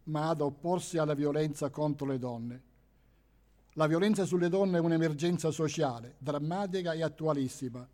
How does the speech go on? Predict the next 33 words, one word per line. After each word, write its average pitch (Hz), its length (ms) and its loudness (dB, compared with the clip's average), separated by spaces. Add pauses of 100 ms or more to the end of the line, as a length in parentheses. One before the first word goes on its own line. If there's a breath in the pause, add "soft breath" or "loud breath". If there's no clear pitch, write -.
(480 soft breath)
Ogni 160 280 2
giorno 175 280 4
assistiamo 151 520 -2
a 143 40 2
storie 165 360 0
di 139 100 0
soprusi, 165 640 -4
abusi, 143 500 -2
omicidi 175 600 0 (320 soft breath)
che 170 200 -2
con-, 170 440 0
che 175 180 0
coinvolgono 165 760 2
mogli, 165 520 0
madri, 156 420 0
fidanzate, 151 720 0
figli 196 380 -2
e 170 60 2
sorelle, 123 520 -2 (840 loud breath)
<clears throat> 147 300 2
da 135 160 -2
parte 190 340 4
di 151 80 -2
alcuni 156 320 0
uomini 196 540 2
che 151 140 -6
spadroneggiano 160 720 0
sulle 147 280 0
donne 180 460 -2
considerandole 151 960 0
oggetto 156 440 -2
di 135 120 -2
possesso, 175 720 -2